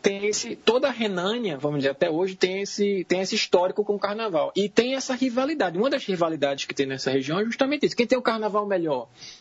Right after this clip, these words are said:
É o, é Colônia ou, ou Düsseldorf ou Mainz? Ou seja, ficam nessa discussão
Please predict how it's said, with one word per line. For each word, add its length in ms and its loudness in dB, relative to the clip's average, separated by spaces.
É 320 2
o, 380 -4
é 100 0
Colônia 640 -2
ou, 240 0
ou 80 0
Düsseldorf 920 -2
ou 160 2
Mainz? 640 -2
Ou 60 0
seja, 180 0
ficam 260 0
nessa 240 -2
discussão 680 -2